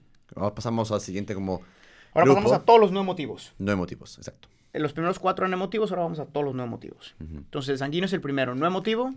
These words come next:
Speaker 1: Ujú.
Speaker 2: activo
Speaker 1: Y primario.
Speaker 2: y primario.
Speaker 1: Exacto.
Speaker 2: Cualidades.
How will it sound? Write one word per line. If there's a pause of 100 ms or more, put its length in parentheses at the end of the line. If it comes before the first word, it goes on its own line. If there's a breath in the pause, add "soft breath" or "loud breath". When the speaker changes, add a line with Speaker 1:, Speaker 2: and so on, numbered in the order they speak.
Speaker 1:
Ujú. (560)
Speaker 2:
activo (600)
Speaker 1:
Y
primario.
Speaker 2:
y
primario.
Speaker 1:
Exacto. (200)
Speaker 2:
Cualidades.